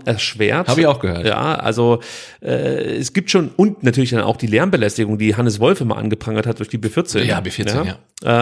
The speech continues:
Speaker 1: Äh, und es gibt da schon auch Überlegungen, ähm, sich einen neuen Standort zu suchen, nicht für Stadion, also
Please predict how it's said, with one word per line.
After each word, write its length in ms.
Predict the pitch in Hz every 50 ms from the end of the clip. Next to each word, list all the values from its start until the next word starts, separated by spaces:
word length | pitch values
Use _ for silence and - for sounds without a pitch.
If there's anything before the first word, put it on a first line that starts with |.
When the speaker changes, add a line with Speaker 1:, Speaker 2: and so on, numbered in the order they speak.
| 120 117
Speaker 1:
Äh, 20 | -
und 420 | - 120 120 117 120 120 - -
es 200 | - 80 - -
gibt 160 | - 170 - -
da 80 | -
schon 300 | 123 - 147 185 220 220
auch 240 | 160 147 170 165 160
Überlegungen, 760 | 147 139 131 117 131 170 185 170 165 160 160 156 156 151 143 147
ähm, 320 | 139 131 127 127 120 123
sich 160 | 127 139 127 127
einen 80 | 131
neuen 180 | 131 127 123 120
Standort 340 | - 135 156 165 156 156 -
zu 120 | - 143
suchen, 280 | 147 165 156 147 120 120
nicht 260 | - 196 - - -
für 160 | - 175 165
Stadion, 480 | 160 - 147 139 147 143 120 101 95 95
also 460 | 101 98 101 104 101 104 - 127 127